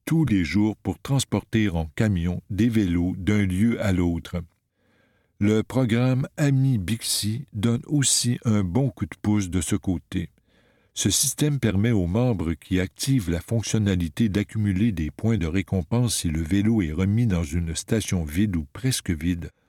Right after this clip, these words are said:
On a de bons chiffres de croissance pour le programme, depuis qu'on a bonifié les récompenses cette année.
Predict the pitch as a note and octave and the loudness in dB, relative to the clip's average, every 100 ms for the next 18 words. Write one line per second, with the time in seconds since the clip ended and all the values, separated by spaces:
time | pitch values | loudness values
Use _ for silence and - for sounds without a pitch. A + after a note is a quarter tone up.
0 | _ _ _ - G#2+ A#2 C3+ A2 G2+ E2 | _ _ _ -4 0 2 0 2 0 0
1 | B2+ A2+ - A#2+ - F2+ E2 E2+ - F#2+ | 0 0 0 -2 -4 -6 -4 -6 -2 -2
2 | F#2 - G#2 G2 - F2+ F2+ F#2 F#2+ F#2 | 0 -2 -2 -2 -2 0 0 0 0 2
3 | F#2+ F#2 F2+ - _ _ _ _ - A2 | 0 0 -4 -12 _ _ _ _ -2 -2
4 | - D3 C#3+ G2+ G2 G2+ E2+ A#2 G#2 F#2 | 0 -4 0 0 2 2 2 2 2 0
5 | C#3+ A#2+ F#2 F#2+ - G2 E2 A#2+ A#2 - | 0 2 2 0 0 -2 0 -2 0 -2
6 | G2 G2+ F#2 F#2+ | 0 0 0 -2